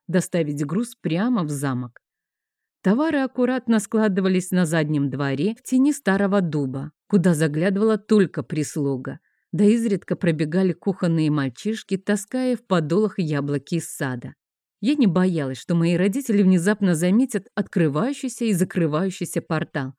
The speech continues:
Они были заняты своими делами и редко обращали внимание на то, что происходит вокруг, особенно если это не касалось их лично. Покончив, наконец, с покупками, я вместе с прислугой, усталой,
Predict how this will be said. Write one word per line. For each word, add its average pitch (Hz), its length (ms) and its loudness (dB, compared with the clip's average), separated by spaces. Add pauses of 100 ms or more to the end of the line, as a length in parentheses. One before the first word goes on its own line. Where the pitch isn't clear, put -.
(380)
Они 208 240 4
были 190 260 4
заняты 175 460 0
своими 165 460 0
делами 196 600 0
и 208 240 0
редко 226 360 -2
обращали 156 460 -2
внимание 151 560 0
на 135 180 -2
то, 233 260 -2 (260)
что - 220 -4
происходит 208 640 0
вокруг, 175 520 -2
особенно 170 440 0
если 160 480 -4
это 269 280 -2
не 156 140 0
касалось 202 720 -4
их 190 220 -6
лично. 151 560 -4 (1080)
Покончив, 269 560 -6
наконец, 214 540 0
с - 40 -16
покупками, 196 720 -2
я 196 260 0
вместе 214 440 0
с 190 80 -10
прислугой, 190 640 -2
усталой, 156 760 -4